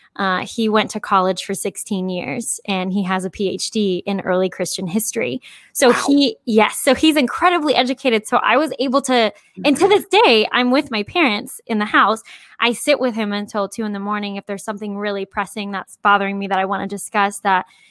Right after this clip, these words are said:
Speaker 1: you know, may be related to something that's about the church or something that I wanna talk about. He always has been open to discuss it. So I would not have it any other way. I am incredibly proud that I am a daughter of a priest.
Speaker 2: That's amazing. That's really awesome. I,
Speaker 1: Yeah.
Speaker 2: um,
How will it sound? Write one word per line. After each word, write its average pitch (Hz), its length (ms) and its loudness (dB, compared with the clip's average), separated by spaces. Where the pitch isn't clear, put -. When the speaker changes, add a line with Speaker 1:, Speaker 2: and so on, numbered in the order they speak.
Speaker 1:
you 240 80 2
know, 226 100 6
may 208 160 2
be 208 140 -2
related 196 540 0
to 214 120 -10
something 202 320 -4
that's 196 300 -6
about 185 260 0
the 202 80 -4
church 233 260 -4
or 240 40 -10
something 220 240 -2
that 208 100 2
I 196 80 0
wanna 196 220 0
talk 277 180 0
about. 226 280 4
He 294 160 -4
always 254 360 6
has 214 180 -2
been 202 160 -4
open 196 360 -2
to 202 120 -12
discuss 180 420 -6
it. - 200 -6
So 202 240 4
I 269 140 4
would 285 240 2
not 214 300 4
have 202 180 0
it - 160 -2
any 196 300 -6
other 190 180 -2
way. 180 260 -2
I 190 100 -6
am 190 100 -8
incredibly 202 720 -2
proud 175 400 0
that 190 180 0
I 185 200 0
am 180 440 -6
a 214 80 -2
daughter 190 480 -2
of 196 80 -2
a 175 60 -8
priest. - 480 -14
Speaker 2:
That's 135 180 -6
amazing. 127 600 -2
That's 123 200 -8
really 147 220 0
awesome. 107 520 0
I, 123 280 2
Speaker 1:
Yeah. 123 180 2
Speaker 2:
um, 117 340 -8